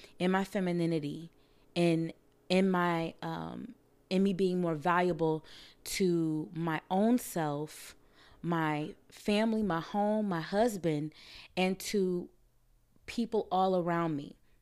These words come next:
and everything that I do. So, yeah, that is really the basis of this conversation. <clears throat> And I think we should just, I wa-, I wanna establish that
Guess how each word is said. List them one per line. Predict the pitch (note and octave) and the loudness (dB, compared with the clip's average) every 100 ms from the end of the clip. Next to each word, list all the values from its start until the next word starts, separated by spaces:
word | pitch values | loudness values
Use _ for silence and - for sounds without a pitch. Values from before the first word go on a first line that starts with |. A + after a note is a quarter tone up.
| _ | _
and | F3+ | -4
everything | - F#3 F#3 F3 | 0 0 0 -2
that | E3+ | -4
I | D3+ | -4
do. | D3+ D3+ D3 C#3 - - - - - - _ _ _ _ _ - - - | -4 -8 -10 -14 -16 -18 -20 -20 -20 -20 _ _ _ _ _ -20 -20 -18
So, | - - G3 F3+ E3+ E3+ - - - - - _ _ _ _ _ _ _ _ _ _ | -12 -4 -4 -2 -6 -10 -14 -14 -18 -20 -20 _ _ _ _ _ _ _ _ _ _
yeah, | D#3 F#3 - - - - - | -6 -4 -4 -8 -12 -16 -2
that | G#3 A#3 | 2 4
is | G#3+ G3 - | 4 2 -2
really | F3 F#3+ F3 | -4 -2 0
the | D#3 | 0
basis | D#3 D#3 - C#3+ | -2 -4 -8 -10
of | D#3 D#3 D3+ D#3 F#3 - | -8 -6 -6 -8 -14 -8
this | C#3+ | -8
conversation. | - D3+ D#3+ - D#3 - E3+ - - - - - - | -8 -12 -12 -12 -12 -12 -16 -20 -20 -20 -12 -12 -8
<clears throat> | C#4 A#3+ G#3+ D#3 D3 - - - - - - - | -6 -4 -4 -4 -10 -2 -2 -2 -8 -16 -18 -6
And | G#3+ G3+ G3 F#3+ | -2 -2 -2 -4
I | G3 | -6
think | G3 - D4 - - | -2 0 0 0 -6
we | G3 A3+ | -2 0
should | A#3 G3 - - | 0 -2 -6 -4
just, | - A3+ - - - | 2 2 0 -8 -2
I | |
wa-, | G3 A3 | 0 0
I | |
wanna | A3 C4 C4 | 0 0 -2
establish | G3+ - G3 G3 F3+ F3 | -4 -4 -2 0 -2 -4
that | - E3 E3 | -2 -2 -2